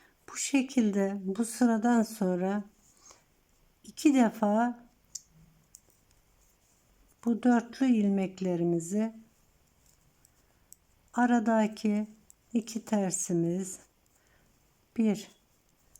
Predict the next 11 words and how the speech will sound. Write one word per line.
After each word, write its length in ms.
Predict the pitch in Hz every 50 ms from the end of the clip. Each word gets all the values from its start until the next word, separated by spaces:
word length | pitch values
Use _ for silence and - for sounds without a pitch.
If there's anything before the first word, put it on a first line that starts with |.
| _ _ _ _ _ _ _ _
iki, 640 | 233 214 - - - - 233 214 202 202 208 208 208 - - _ _ _ _ _ _ _ _ _ _ _ _ _ _ _ _ _ _ _ _ _ _ _ _ _ _ 254
üç, 440 | 240 233 226 220 220 220 214 - - - _ _ _ _ _ _ _ _ _ _ _ _ _ _ _ _ _ _ - 202
dört. 480 | 190 175 170 - - - - - - _ _ _ _ _ _ _ _ _ _ _ - - _ - - - - - _ _ _ _ _ _ _ -
Buradaki 680 | 254 254 240 254 247 233 220 214 220 - 208 180 -
dört 320 | 202 196 208 196 202 - -
tane 460 | - 214 214 208 202 190 185 170 165
düzümüz, 640 | 208 208 196 190 208 220 220 214 214 208 214 - - - _ _ _ _ _ _ _ - _ _ _ _ _ _ _ _ _ _ _ _ _ _ _ -
iki 320 | 240 226 - - - 214 -
tane 420 | - 208 196 185 165 165 160 -
ters 400 | - 220 233 233 214 - - -
olarak 640 | 202 190 180 175 170 165 175 190 190 190 - -